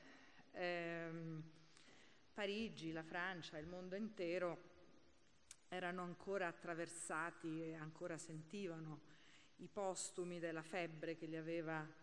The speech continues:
eh, contagiati nel sessantotto, e nelle strade di quella città, come di tutta Europa, era ancora percepibile l'eco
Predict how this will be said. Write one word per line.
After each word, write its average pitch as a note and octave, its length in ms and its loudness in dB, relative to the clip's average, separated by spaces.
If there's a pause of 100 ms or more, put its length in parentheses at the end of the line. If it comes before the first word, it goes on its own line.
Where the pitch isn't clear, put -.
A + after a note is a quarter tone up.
(640)
eh, D#3+ 360 -2
contagiati D#3+ 880 0
nel D#3+ 140 -2
sessantotto, D3+ 1080 -4 (400)
e E3 280 -2
nelle E3 340 -2
strade D#3+ 520 -2
di D#3 120 -10
quella D3+ 220 -6
città, F3 460 -2 (220)
come D3+ 180 -6
di D3+ 120 -6
tutta F3+ 260 -6
Europa, D#3 540 -2
era D#3 320 -4
ancora E3 380 -2
percepibile D#3+ 800 -4
l'eco D#3+ 540 -2